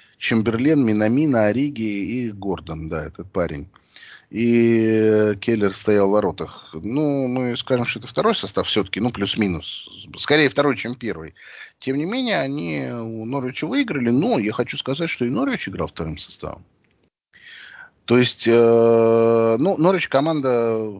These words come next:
А П Л, окей, для него кубковые деньги не так важны, но ходят же разговоры, что,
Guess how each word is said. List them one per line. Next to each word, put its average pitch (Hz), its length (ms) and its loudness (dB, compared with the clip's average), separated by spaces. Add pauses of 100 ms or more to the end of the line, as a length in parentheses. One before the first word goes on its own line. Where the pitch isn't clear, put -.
(320)
А 107 60 -6
П 147 160 -6
Л, 160 180 -2
окей, 107 260 -6
для 90 140 -8
него 95 720 -4
кубковые 98 400 -6
деньги 92 300 -4
не 101 160 -4
так 196 240 0
важны, 82 360 -6
но 92 600 -6
ходят 123 300 0
же 101 100 -2
разговоры, 101 480 -2
что, 90 340 -8